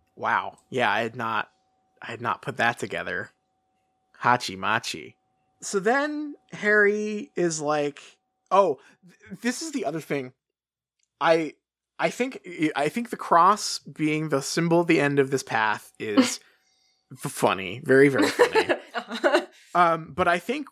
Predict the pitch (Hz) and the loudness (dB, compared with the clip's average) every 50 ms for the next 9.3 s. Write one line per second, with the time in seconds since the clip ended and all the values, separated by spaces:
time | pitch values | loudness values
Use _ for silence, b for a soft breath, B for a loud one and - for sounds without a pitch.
0 | _ _ - 156 175 170 - - - - 175 180 - - 160 - - 143 135 - | _ _ -6 -4 -4 -4 -6 -6 0 2 4 4 2 0 -4 -4 -2 -4 -4 -4
1 | - - - - - 170 170 156 156 160 160 143 127 123 117 117 123 120 - 127 | -6 -8 -6 -4 -4 -2 0 2 2 2 0 0 -2 -2 0 0 0 0 -2 -4
2 | 120 120 117 117 123 127 123 127 107 113 - - 123 101 101 107 117 135 139 143 | -2 -2 0 0 -2 -2 -4 -8 -12 -8 -6 -4 -4 -4 -4 -2 -2 -2 -2 -4
3 | 139 - - - - 285 - - 349 - - - 123 - - - 117 117 117 117 | -4 -4 0 2 4 4 6 4 4 4 4 4 2 2 2 2 2 2 0 -2
4 | 120 123 127 127 120 117 110 107 - - 160 220 214 175 147 139 143 131 - 131 | -2 -2 -2 0 0 0 -2 -4 -2 0 2 4 4 4 4 2 0 -2 -2 -4
5 | 139 139 147 165 208 202 165 131 - 120 110 113 113 117 117 131 143 151 156 147 | -2 0 0 0 0 0 -2 -6 -6 -6 -6 -8 -10 -8 -6 -4 -4 -4 -2 -4
6 | 147 147 - - - 147 139 139 - - 123 110 107 104 101 104 113 120 120 - | -4 -4 -6 -2 0 2 2 2 0 -4 -8 -8 -6 -6 -4 -2 -2 -2 -4 -6
7 | - - 120 - - 120 117 113 113 110 104 104 - - - - 113 110 110 107 | -10 -12 -10 -6 -6 -6 -6 -6 -8 -8 -10 -10 -10 -6 -4 -2 0 0 0 -2
8 | 107 110 - 107 98 101 101 - - 110 107 101 - - 98 104 101 98 - - | -2 -4 -4 -4 -4 -4 -4 -2 -2 0 0 0 -2 -2 -2 -2 -2 -4 -4 -2
9 | 95 92 87 87 - | -2 -2 -2 -4 -8